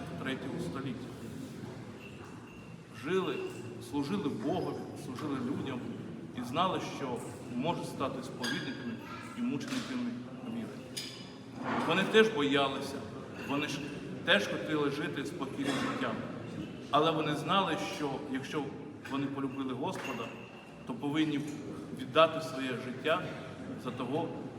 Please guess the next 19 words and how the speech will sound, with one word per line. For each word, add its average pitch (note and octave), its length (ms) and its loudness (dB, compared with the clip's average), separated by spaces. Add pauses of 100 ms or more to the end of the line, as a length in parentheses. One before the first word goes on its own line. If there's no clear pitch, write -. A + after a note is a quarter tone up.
(160)
хто C#3+ 100 0
для C3+ 220 2
них C#3 240 2 (120)
є B2 160 0 (320)
Богом, E3 380 2 (440)
сенсом D3+ 520 2 (320)
життя, C3 340 0 (460)
істиною C3+ 580 0 (460)
і - 60 -2
шляхом C#3 420 0 (340)
до B2 60 -2
істини. A#2 600 -4 (760)
Знов F3 420 2
і D#3 100 0
знову, D#3 300 4
дорогі C#3 320 0
брати C3 300 -4
і B2+ 40 -4
сестри, C3+ 540 0